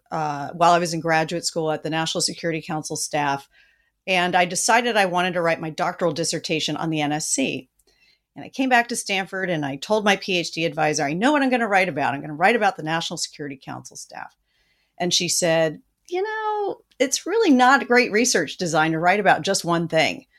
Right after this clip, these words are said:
So you should go back to the library and find other organizations that were created at the same time and try to explain why some developed in some ways and some developed in other ways."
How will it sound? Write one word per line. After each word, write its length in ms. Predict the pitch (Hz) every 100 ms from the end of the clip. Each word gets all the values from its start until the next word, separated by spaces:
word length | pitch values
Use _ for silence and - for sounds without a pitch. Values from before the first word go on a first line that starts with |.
| _ _ -
So 100 | 233
you 160 | 247
should 240 | 262 269 233
go 160 | 320
back 260 | 349 226 233
to 80 | 269
the 80 | 214
library 460 | 175 185 185 175
and 100 | 156
find 260 | 156 190 190 -
other 260 | 214 226
organizations 840 | - 202 185 180 156 175 - 160 143
that 120 | 170
were 100 | 160
created 460 | 156 185 196 185 160
at 140 | 147
the 60 | 165
same 320 | - 202 190
time 380 | - 190 165 156
and 100 | 214
try 220 | - 302
to 80 | 311
explain 480 | 277 - 240 247 220
why 140 | 180
some 300 | 165 208 208
developed 480 | 202 170 175 185 180
in 120 | 165
some 240 | 147 185 175
ways 360 | 160 170 160
and 200 | 160 147
some 260 | - 170 170
developed 380 | 156 151 147 151
in 80 |
other 240 | 180 240 170
ways." 340 | 127 - -